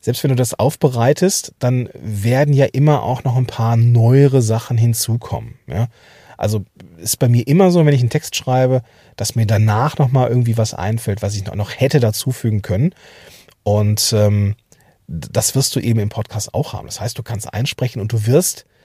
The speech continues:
am Ende das Erlebnis haben, dass die Episode zum Beitrag immer die erweiterte Variante ist. Ja, vielleicht, vielleicht lässt du ein paar Sachen weg, vielleicht ergänzt du ein paar Sachen, die noch relevanter sind, die du im Beitrag vergessen hast. Also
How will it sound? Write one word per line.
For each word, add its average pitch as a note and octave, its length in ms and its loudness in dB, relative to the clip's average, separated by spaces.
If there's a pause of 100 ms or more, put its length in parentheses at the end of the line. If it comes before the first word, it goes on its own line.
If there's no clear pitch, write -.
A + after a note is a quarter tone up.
(480)
am A2+ 240 -2
Ende C#3+ 180 0
das C#3+ 240 -2 (140)
Erlebnis A#2 640 -4
haben, B2 320 -2
dass - 240 -4 (180)
die F#2+ 360 -6
Episode B2 680 0
zum D3+ 300 0
Beitrag - 800 -4 (400)
immer C#3+ 300 4
die C3+ 260 -2
erweiterte A#2+ 720 2
Variante A2 480 0
ist. - 320 -10 (580)
Ja, F#2 160 -6 (340)
vielleicht, - 160 -8
vielleicht A2 180 -4
lässt A#2 180 -4
du A2+ 40 -4
ein G#2 60 -10
paar F#2 120 -8
Sachen G2 240 -2
weg, E3 280 6 (240)
vielleicht - 180 -10
ergänzt A2+ 260 -4
du - 40 -4
ein G#2+ 40 -6
paar G#2 120 -4
Sachen, G#2 180 -4
die G#2 80 -2
noch A#2+ 160 -2
relevanter D#3 500 0
sind, C#3+ 240 2
die A#2+ 80 -2
du G#2+ 80 -2
im F#2+ 120 -2
Beitrag C#3+ 340 -2
vergessen A2+ 380 -2
hast. G#2 180 -6 (320)
Also F#2+ 240 -6